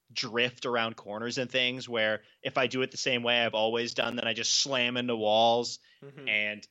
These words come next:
Speaker 1: I guess I just don't wanna change <laughs>
Speaker 2: <laughs>
Speaker 1: the way that I've been playing
Speaker 2: Yeah.
Speaker 1: these games for the last fifteen years or whatever.
Speaker 2: Mm-hmm.
Speaker 1: Just haven't gotten, just haven't gotten around to, to, to really changing up my play style to, to match two hundred C C.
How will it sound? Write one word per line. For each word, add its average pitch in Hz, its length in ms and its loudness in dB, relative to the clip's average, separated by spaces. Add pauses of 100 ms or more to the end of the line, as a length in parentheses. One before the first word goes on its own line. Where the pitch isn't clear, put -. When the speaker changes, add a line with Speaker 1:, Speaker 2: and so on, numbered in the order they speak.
Speaker 1:
I 131 80 0
guess 190 380 0
I 160 100 0
just 156 220 -8
don't 165 180 -2
wanna 160 160 -4
change 147 640 -2
<laughs> 226 760 0
Speaker 2:
<laughs> - 400 -14
Speaker 1:
the 202 80 -8
way 170 200 2
that 160 140 -6
I've 151 120 0
been 147 140 -12
playing 143 400 -2
Speaker 2:
Yeah. 139 60 -6
Speaker 1:
these 131 120 -8
games 131 380 -8
for 127 100 -18
the 120 60 -14
last 117 400 -6
fifteen 110 460 -10
years 104 340 -8
or 101 80 -10
whatever. 101 520 -6
Speaker 2:
Mm-hmm. 135 260 -16 (640)
Speaker 1:
Just - 100 -16
haven't 107 180 -8
gotten, 101 340 -4 (180)
just - 180 -12
haven't 120 200 -2
gotten 120 200 2
around 120 260 2
to, 110 180 -2
to, 110 220 -8 (100)
to 135 100 -6
really 120 280 0
changing 120 440 0
up 110 80 -2
my 104 120 -4
play 107 280 -2
style 98 340 0
to, 101 220 0
to 110 120 -8
match 101 300 0
two 117 100 -6
hundred 101 280 -8
C 107 140 -12
C. 101 240 -6